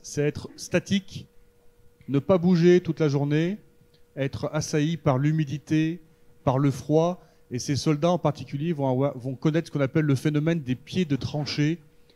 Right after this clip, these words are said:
Il y a des pieds humides qui vont gonfler dans les brodequins et qui vont geler. Voilà. Et donc, on va avoir énormément comme ça de cas de, d'engelure chez ces, euh, chez ces soldats. Et à côté de ça, il faut rajouter toutes les maladies pulmonaires.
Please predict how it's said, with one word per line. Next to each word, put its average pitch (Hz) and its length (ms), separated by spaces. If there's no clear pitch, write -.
Il - 60
y - 20
a 123 40
des 127 120
pieds 175 440
humides 165 480
qui - 160
vont 135 160
gonfler 160 560
dans 139 100
les 127 120
brodequins 160 640
et 139 100
qui 156 160
vont 143 160
geler. 147 440
Voilà. 113 300
Et 120 100
donc, 143 300
on 131 60
va 127 100
avoir 147 320
énormément 165 560
comme 147 160
ça 165 240
de 131 160
cas 156 240
de, 123 300
d'engelure 170 680
chez - 160
ces, 139 320
euh, 113 260
chez 139 140
ces 127 160
soldats. 139 560
Et 147 100
à 151 60
côté 170 260
de 143 60
ça, 185 400
il 160 120
faut 165 200
rajouter 151 460
toutes 170 260
les 147 80
maladies 139 420
pulmonaires. 147 840